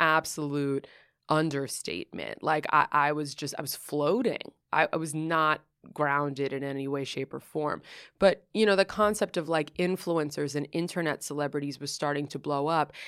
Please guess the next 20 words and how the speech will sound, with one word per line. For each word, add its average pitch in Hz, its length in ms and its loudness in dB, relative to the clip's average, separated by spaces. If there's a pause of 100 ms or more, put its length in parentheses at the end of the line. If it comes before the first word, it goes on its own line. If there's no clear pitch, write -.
(120)
And 165 320 -2
knowing 170 380 4
that 156 120 2
I 151 120 4
wanted 147 380 0
a 147 60 -2
career 147 440 -2
in 139 60 -2
entertainment, 170 880 0 (220)
this 170 300 2
was 156 300 4
a, 151 200 4 (100)
a 151 80 0
bandwagon 139 960 0
that 131 140 -4
I 123 120 0
wanted 117 380 -8
to 123 100 -12
jump 107 400 -4
on. - 400 -6